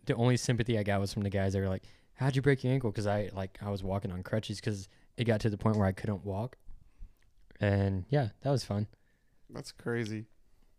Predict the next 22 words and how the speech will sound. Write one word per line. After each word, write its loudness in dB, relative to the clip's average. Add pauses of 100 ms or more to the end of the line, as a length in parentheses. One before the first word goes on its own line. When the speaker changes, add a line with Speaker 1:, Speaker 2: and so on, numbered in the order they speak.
(140)
Speaker 2:
I -20
feel -4
like -4
y-, -12 (120)
if -12
you're, -4 (120)
you -10
feel 2
like 4
it's -4
broken, 2
you -2
should -2
just -8
go 0
see -2
a 2
doctor. -2 (920)
Speaker 1:
Yeah, 2
I 6
don't 0
know. -2